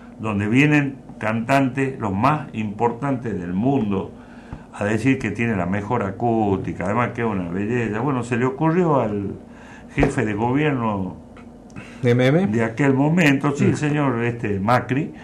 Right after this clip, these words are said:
Speaker 1: de que, bueno, de que gastaban mucho en eso y de, de un plumazo lo echó a, a todos los cuerpos de Estado. Hubo movilización. Esto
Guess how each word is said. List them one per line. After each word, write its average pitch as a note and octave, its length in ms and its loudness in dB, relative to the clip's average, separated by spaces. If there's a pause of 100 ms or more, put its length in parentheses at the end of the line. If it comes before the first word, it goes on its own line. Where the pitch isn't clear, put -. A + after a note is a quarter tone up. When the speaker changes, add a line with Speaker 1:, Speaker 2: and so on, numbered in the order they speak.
(340)
Speaker 1:
de C3+ 160 2
que, D3+ 120 -2
bueno, E3+ 280 2
de C3+ 140 0
que A#2+ 100 0
gastaban C#3 480 4
mucho D#3 300 2
en E3 80 0
eso F#3 200 2
y C#3+ 60 6
de, B2 380 2 (540)
de A2+ 180 0
un A2+ 120 2
plumazo E3+ 460 2
lo B2 160 4
echó C#3 280 0
a, G#2+ 220 -2 (360)
a A2+ 100 0
todos F3 220 2
los A#2 100 0
cuerpos B2+ 320 -2
de A2+ 80 -2
Estado. D3 360 -4 (420)
Hubo C#3 200 6
movilización. A#2+ 720 0 (680)
Esto - 600 -2